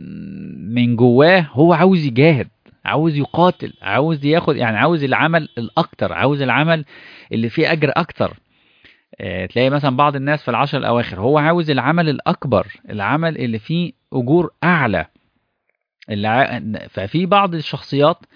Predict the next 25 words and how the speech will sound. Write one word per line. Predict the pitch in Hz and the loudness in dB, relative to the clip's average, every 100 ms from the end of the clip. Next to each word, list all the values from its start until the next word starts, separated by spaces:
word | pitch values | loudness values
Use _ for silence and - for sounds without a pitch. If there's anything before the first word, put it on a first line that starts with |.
| - - _ | -20 -20 _
بيفكر | 110 117 110 220 - 151 | -2 0 2 -2 0 -2
بالآلية | 113 117 120 135 151 | 0 -2 -2 -2 -2
دي، | 123 117 - | -2 -4 -6
وفي | 131 214 | -4 -2
ناس | 214 185 | 0 -2
تانية | - 170 185 | -2 -2 -2
لا، | 180 - | -4 -6
مش | 135 - | -8 -2
فارق | 151 135 | -2 0
معاها | 101 85 82 - | -4 -6 -8 -10
خالص. | - 82 - _ - | -10 -8 -10 _ -10
هو | 104 113 113 104 | -4 -2 0 0
م-، | 98 95 92 98 98 98 - | -2 -6 -8 -8 -10 -10 -12
آه، | - 92 90 - | -10 -10 -10 -10
يعني | - 87 85 90 90 - - _ - _ - | -10 -10 -10 -10 -10 -14 -18 _ -20 _ -12
ال-، | 98 92 90 - 101 - - | -8 -6 -6 -8 -8 -10 -14
ال-، | - - _ - | -16 -20 _ -14
الحوار | 95 - 107 107 123 113 | -12 -4 2 4 4 0
و-، | 104 107 92 - - - 92 - | -6 -8 -12 -12 -12 -12 -12 -12
ما، | 101 95 92 92 90 90 92 90 92 101 - - | -10 -8 -6 -4 -4 -6 -6 -8 -10 -12 -16 -14
لا، | 107 104 | -6 -4
لا، | 95 | -2
عادي | 87 98 95 | -2 -4 -4
جدًا | 92 85 80 | -6 -8 -10
يعني. | 78 80 | -12 -14